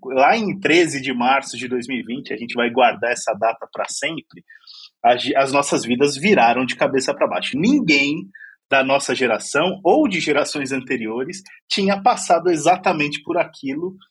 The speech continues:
e, obviamente, pra quem trabalha, pra quem tava trabalhando naquela época, tudo mudou. De repente, tudo mudou e, de fato, gestão de pessoas ficou no centro desse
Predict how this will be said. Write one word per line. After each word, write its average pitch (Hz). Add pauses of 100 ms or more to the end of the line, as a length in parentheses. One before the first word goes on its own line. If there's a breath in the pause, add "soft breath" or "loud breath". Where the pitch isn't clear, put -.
(320)
e, 151
obviamente, 131
pra -
quem 127
trabalha, 120
pra 113
quem 120
tava 110 (280)
trabalhando 113
naquela 123
época, 113
tudo 143
mudou. 123
De 113
repente, 123
tudo 131
mudou 165
e, 208
de 233
fato, 180
gestão 170
de 160
pessoas 160 (360 loud breath)
ficou 190
no 202
centro 175
desse 160